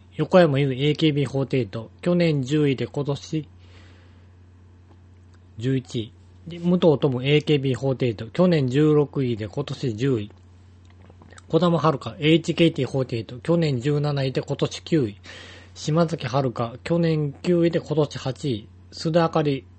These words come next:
去年十八位で今年七位。宮脇さくら、エイチケーティーフォーティーエイト。前回、去年七位で、今年六位。あ、須田あかりはエスケーフォーティーエイトね。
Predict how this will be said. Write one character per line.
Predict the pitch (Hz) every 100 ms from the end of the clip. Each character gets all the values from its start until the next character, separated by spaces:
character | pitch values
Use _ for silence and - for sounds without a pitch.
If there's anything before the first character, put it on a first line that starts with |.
| - - - - - -
去 | 208
年 | 196 147
十 | 165
八 | 151 175 208
位 |
で | 185
今 | 135 143
年 | 143 131
七 | 123 139 104
位。 | 92 -
宮 | 127 175
脇 | 165 -
さ | 147
く | 135
ら、 | 113 104 -
エ | 151
イ | 151
チ |
ケ | 151 156
ー |
テ | 139
ィ |
ー | 117
フ | 135
ォ |
ー |
テ | - 131
ィ |
ー |
エ |
イ | 104
ト。 | - - - - - - - - - - - - - - - - - - - - - - - - - - 151 120
前 | 165 185 170 170 - - - - -
回、 | 180 165 -
去 | 180 185
年 | 143 120
七 | 131 139
位 | 120
で、 | 101 110
今 | - 156
年 | 147 127
六 | 120 131
位。 | 104 -
あ、 | 107
須 | - 185
田 | 196
あ |
か | 185 165
り |
は | 127
エ | 151
ス | -
ケ | 196
ー | 127
フ | 127
ォ | 127
ー |
テ | -
ィ |
ー | 107
エ |
イ |
ト | - 95
ね。 | 131